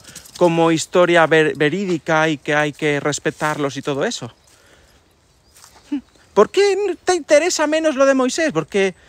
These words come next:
no te puedes cortar el pito. <laughs> Disculpa, pero, pero es que es un poquito así, ¿no?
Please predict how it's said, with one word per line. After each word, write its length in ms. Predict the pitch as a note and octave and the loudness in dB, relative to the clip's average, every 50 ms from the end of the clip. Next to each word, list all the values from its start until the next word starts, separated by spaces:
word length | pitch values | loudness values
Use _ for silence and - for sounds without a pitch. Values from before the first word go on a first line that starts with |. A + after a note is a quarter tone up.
| - - - _ _ | -20 -20 -20 _ _
no 180 | - F3 A#3 - | -4 -4 -2 -2
te 100 | E4 - | -2 -2
puedes 240 | C#4 C#4 C#4+ C#4+ - | 0 -2 -2 -2 0
cortar 360 | - C4 B3+ - - B3 B3+ | 0 0 0 0 -2 -2 -2
el 120 | B3 B3+ | -2 -2
pito. 380 | - E4 D#4+ - - C3 A#2+ - _ - - - - - - - - - | -2 -2 -4 -2 -4 -6 -8 -8 _ -12 -12 -10 -12 -14 -16 -18 -20 -20
<laughs> 520 | - - - - D#4+ - - - C4+ - - | -20 -16 -10 -10 -10 -10 -10 -16 -18 -4 -2
Disculpa, 460 | - - - - F4+ E4+ - G#3+ D#3+ | -2 -2 2 2 2 4 4 2 2
pero, 260 | - D#3 D#3+ D#3+ F3+ - - _ - - - _ - - - - - _ - _ _ | 4 4 4 4 4 2 -4 _ -20 -20 -20 _ -14 -14 -14 -14 -14 _ -20 _ _
pero 220 | - F3+ F3 F#3 | -2 2 2 2
es 100 | C#4+ - | 2 2
que 100 | - E4 | 0 -4
es 100 | D4+ - | -2 -2
un 100 | C4 G#3+ | -2 0
poquito 400 | F#3 G3 E3+ F3 F#3 E3+ - D3 | 0 -2 -2 0 -4 -2 0 -2
así, 260 | C#3+ - - B3 C4 | -2 0 -2 -2 -2
¿no? 220 | G3+ E3 F#3 A#3 | 0 0 -2 -2